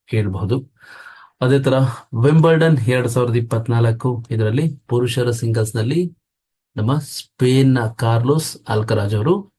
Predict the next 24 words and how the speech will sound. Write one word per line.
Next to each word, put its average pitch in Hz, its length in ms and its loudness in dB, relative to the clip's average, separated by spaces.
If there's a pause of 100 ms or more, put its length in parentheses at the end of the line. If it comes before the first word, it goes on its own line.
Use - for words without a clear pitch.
ಗೆದ್ದಿದ್ದಾರೆ. 101 600 -4 (340)
ಅದೇ 101 200 0
ತರ 110 140 0 (400)
ಮಹಿಳಾ 107 300 0
ಸಿಂಗಲ್ಸ್ 101 400 -4
ನಲ್ಲಿ 165 360 -2 (380)
ಜಕ್ನಾ 127 720 -2 (260)
ಬಾರ್ಬರಾ 98 480 -2
ಕ್ರಚಿಕೋವಾ, 92 800 -6 (460)
so, - 160 -6
ಇವ್ರು 95 240 -4
ಗೆದ್ದಿದ್ದಾರೆ. 87 400 -6 (720)
So, - 220 -4
ಡಬಲ್ಸ್ 101 360 -4
ಎಲ್ಲ 117 200 2
ನಮ್ 117 300 2
ದೇಶದವ್ರು 120 380 0
ಗೆದ್ದಾಗ 113 360 2
ನೀವು 113 200 2
ನೋಡ್ಕೋಬೇಕಾಗತ್ತೆ, 107 760 0
ಬೇರೆಯವ್ರದ್ದು 104 600 0
ಅಷ್ಟೊಂದೆಲ್ಲ 104 640 -2
ನೆನ್ಪಿಟ್ಕೊಳಕ್ 98 640 -4
ಆಗಲ್ಲ. 87 280 -2